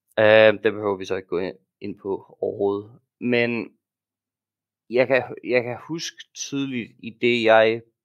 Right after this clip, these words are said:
bliver udskrevet fra det her, øh, fra det her kemoterapi. Der går få dage, og så er jeg tilbage, altså,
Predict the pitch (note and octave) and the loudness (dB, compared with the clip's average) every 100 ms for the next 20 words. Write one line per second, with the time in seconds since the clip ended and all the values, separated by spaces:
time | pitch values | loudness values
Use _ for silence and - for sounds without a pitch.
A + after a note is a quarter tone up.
0 | _ _ _ - G2+ - C3 C3 - F2 | _ _ _ -8 -6 -4 -8 -6 -8 -8
1 | - G#2 - G2+ F#2+ G2 G2 F#2+ F#2+ - | -8 -8 -8 -4 -2 0 -2 -4 -8 -12
2 | _ _ _ _ _ - - _ _ G#2+ | _ _ _ _ _ -12 -12 _ _ -6
3 | G2+ - A2 G#2 - F#2 - G2+ _ _ | -4 -4 -6 -6 -10 -14 -14 -16 _ _
4 | _ _ _ _ _ B2 A#2+ A#2 B2+ A#2 | _ _ _ _ _ 4 4 4 2 4
5 | F#2 - _ _ _ - - - D#3+ D#3+ | 2 -2 _ _ _ -20 -20 -2 0 2
6 | B2 A#2 A2 A2 G#2+ _ _ _ _ _ | 0 0 0 -2 -8 _ _ _ _ _
7 | _ _ _ _ _ _ _ _ _ _ | _ _ _ _ _ _ _ _ _ _
8 | _ A#2 - C3 A#2+ - A#2+ A2+ A2+ - | _ -6 -2 -2 -2 -2 0 2 0 -6
9 | _ _ _ _ _ _ _ - A2+ | _ _ _ _ _ _ _ -8 -8